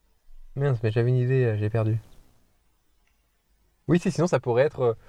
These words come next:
euh, donc il fin-, il raccroche et tout. Et là, il dit, « Bon, bah voilà, tu sens que, euh, voilà, c'est, c'est la fin, le dernier chapitre, quoi. »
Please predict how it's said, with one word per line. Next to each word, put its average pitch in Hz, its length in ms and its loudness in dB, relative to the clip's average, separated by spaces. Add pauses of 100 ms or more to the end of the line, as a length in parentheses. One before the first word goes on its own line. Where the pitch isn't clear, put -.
(300)
euh, 98 880 0
donc 113 200 0
il 127 60 -2
fin-, 143 100 -2
il 135 100 -2
raccroche 139 380 0
et 123 80 -2
tout. 185 240 0 (920)
Et 131 60 0
là, 151 100 8
il 139 60 2
dit, « 123 100 -2
Bon, 135 160 0
bah 107 160 2
voilà, - 240 0 (220)
tu - 100 -2
sens 143 160 -4
que, - 100 0
euh, 101 460 0
voilà, 107 180 2
c'est, 92 240 -2
c'est 95 280 0
la 101 160 0
fin, 107 180 2
le 92 80 -4
dernier 113 220 4
chapitre, - 340 -4
quoi. » 165 100 2